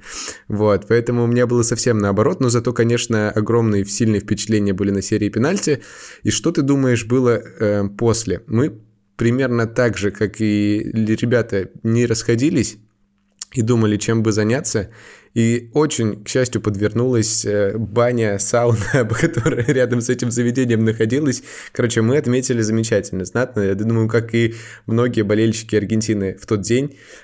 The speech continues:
Поэтому это был сильный, классный праздник. Э,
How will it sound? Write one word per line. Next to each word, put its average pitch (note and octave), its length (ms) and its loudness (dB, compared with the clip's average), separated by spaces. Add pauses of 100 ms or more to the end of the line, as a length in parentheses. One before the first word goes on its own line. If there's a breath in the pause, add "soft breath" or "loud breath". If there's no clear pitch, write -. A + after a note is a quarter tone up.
Поэтому A2 920 0
это A2+ 320 0
был G2+ 440 -2
сильный, F#2+ 580 -4 (100)
классный G2+ 460 -2
праздник. F#2 720 -6
Э, G2 180 -4